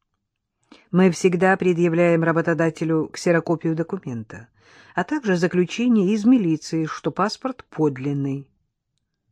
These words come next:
Ох, совсем глупо получается. Ну, что ж остаётся делать? После секундного замешательства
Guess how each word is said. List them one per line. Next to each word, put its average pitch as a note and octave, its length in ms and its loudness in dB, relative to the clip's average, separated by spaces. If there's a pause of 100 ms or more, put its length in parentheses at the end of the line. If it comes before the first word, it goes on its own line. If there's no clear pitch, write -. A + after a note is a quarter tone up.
Ох, - 160 -12
совсем F#3+ 480 -12
глупо C#3 380 -10
получается. - 840 -18
Ну, E3+ 280 -8 (960)
что - 240 -8
ж - 80 -10
остаётся C3+ 540 -8
делать? A2+ 440 -16 (1000)
После D4+ 300 2
секундного E3+ 840 2
замешательства D3+ 880 -8